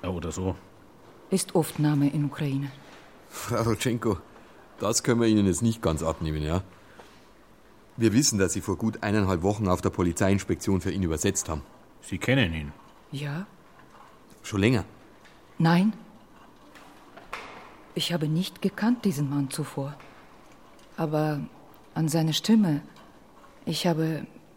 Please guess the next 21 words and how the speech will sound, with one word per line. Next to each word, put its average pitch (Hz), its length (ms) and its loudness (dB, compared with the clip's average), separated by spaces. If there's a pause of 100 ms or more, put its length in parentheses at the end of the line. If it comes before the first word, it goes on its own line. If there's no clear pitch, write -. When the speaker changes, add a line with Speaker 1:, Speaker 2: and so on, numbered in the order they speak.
(120)
Speaker 2:
hören 180 380 4
können, 147 360 0
dass - 220 -2
er 160 200 0
kommt 196 440 2
aus 165 240 2
meiner 185 320 4
Oblast, 185 460 0 (500)
aus 160 220 -2
Luhansker 147 540 -2
Oblast. 127 440 -10 (600)
Speaker 3:
Der 92 100 2
Herr 92 240 4
Okutschenko 98 600 -2
hat 98 120 0
sich 90 160 0
als 87 200 0
Tourist 101 460 0
ausgegeben. 87 580 -2 (1200)
Speaker 2:
Ja. 151 360 -6 (1700)
Tourist? 156 540 -6